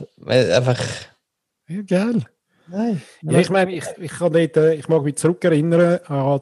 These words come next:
Speaker 2: an die Ära Möbeltransport A G, Möbeltransport A G, Möbeltransport A G in Schlieren. Und
Speaker 1: Ah.
Speaker 2: dort hat man ja früher, äh, ganz viele Jungs von Mucella haben, äh, so nach der Lehre oder in der Lehre oder vor der Lehre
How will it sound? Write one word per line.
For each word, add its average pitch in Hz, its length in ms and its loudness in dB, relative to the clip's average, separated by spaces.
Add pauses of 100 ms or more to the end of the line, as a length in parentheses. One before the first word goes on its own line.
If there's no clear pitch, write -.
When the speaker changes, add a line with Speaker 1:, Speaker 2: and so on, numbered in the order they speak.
(120)
Speaker 2:
an 131 160 0
die - 60 -14
Ära 147 360 0
Möbeltransport 160 880 0
A 151 140 4
G, 135 240 2
Möbeltransport 131 760 -2
A 117 120 0
G, 113 160 -4
Möbeltransport 147 760 -2
A 151 140 4
G 160 240 2
in 120 260 -8
Schlieren. 147 480 -2 (640)
Und - 60 0
Speaker 1:
Ah. 156 120 2
Speaker 2:
dort 165 220 0 (120)
hat 147 140 4
man 135 120 -4
ja 120 120 0
früher, 143 320 2
äh, - 640 -4
ganz 160 260 0
viele 151 200 0
Jungs 160 280 0
von 143 160 -4
Mucella 135 460 0
haben, 123 240 -2
äh, 123 380 -4 (200)
so 123 200 -10
nach 139 240 -2
der 160 160 2
Lehre 156 260 4
oder 131 220 -4
in 139 100 -2
der 165 120 4
Lehre 151 340 4
oder 131 160 -4
vor 135 220 -2
der 165 180 2
Lehre 143 320 4